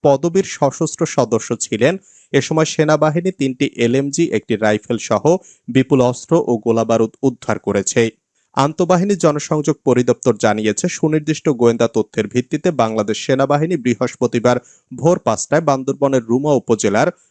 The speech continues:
পলিপাংশা মুলফিপাড়া এলাকায় কেএনএফ এর সশস্ত্র দলের বিরুদ্ধে একটি সফল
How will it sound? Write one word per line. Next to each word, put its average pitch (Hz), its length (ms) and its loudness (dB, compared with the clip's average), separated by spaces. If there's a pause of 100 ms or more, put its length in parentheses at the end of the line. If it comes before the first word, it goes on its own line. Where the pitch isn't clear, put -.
(360)
পলিপাংশা 180 680 0 (140)
মুলফিপাড়া 147 680 0
এলাকায় 110 440 2 (160)
কেএনএফ 160 460 0
এর 165 180 4
সশস্ত্র - 680 -2
দলের 117 360 2
বিরুদ্ধে 143 380 -2
একটি 175 160 -2
সফল 156 500 0